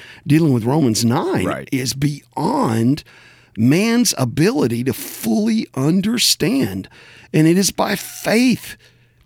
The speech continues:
Speaker 1: It is by faith that I take God at his word. It is by faith that the things that I cannot understand, that I still say, "You know what? This, this does not rob God of his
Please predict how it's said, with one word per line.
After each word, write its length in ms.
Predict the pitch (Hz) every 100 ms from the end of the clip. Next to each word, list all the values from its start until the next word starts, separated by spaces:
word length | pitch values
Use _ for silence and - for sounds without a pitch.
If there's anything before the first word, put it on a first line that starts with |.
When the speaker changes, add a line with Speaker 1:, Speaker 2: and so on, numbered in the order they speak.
| _ -
Speaker 1:
It 100 | 196
is 120 | 196
by 180 | - 196
faith 400 | - 202 226 -
that 100 | 123
I 60 |
take 320 | 131 - 165 -
God 180 | 151
at 140 | 151 156
his 160 | 151
word. 400 | 131 123 208 202
It 80 | 107
is 140 | - 196
by 240 | - 180
faith 640 | - - - 233 123 - - - - -
that 420 | - 135 135 127 -
the 220 | 135 123
things 360 | - 196 196
that 120 | 143 131
I 160 | 156
cannot 540 | - 123 120 151 226 -
understand, 800 | 156 214 147 - - 165 226 127
that 100 | 117
I 100 | 120
still 340 | - - 202
say, 200 | - 139
"You 140 | 123 143
know 100 | 139
what? 320 | 135 160 -
This, 340 | 165 - 147 -
this 280 | 165 180 -
does 140 | 151
not 200 | 170 160
rob 320 | 143 160 165
God 360 | 160 151 254 117
of 160 | 113 113
his 260 | 123 95